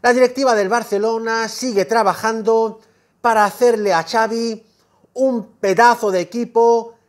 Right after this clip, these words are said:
la próxima temporada. Pues bien, nuestro querido Barça ya tiene prácticamente cerrado el fichaje de un crack mundial.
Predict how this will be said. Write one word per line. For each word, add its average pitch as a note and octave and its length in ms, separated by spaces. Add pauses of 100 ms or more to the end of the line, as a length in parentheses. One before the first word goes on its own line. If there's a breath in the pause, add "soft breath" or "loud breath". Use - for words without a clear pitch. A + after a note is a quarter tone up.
la F#3 240
próxima A#3+ 880
temporada. F3 720
Pues A#3+ 180
bien, G3+ 540 (380)
nuestro A#3+ 200
querido A#3+ 320
Barça A#3+ 600 (340 soft breath)
ya A#3 160
tiene A3 280
prácticamente G#3 1040
cerrado A#3 880 (420 soft breath)
el B3+ 180
fichaje A#3 880
de F#3 220
un A#3+ 240
crack B3+ 760
mundial. E3+ 960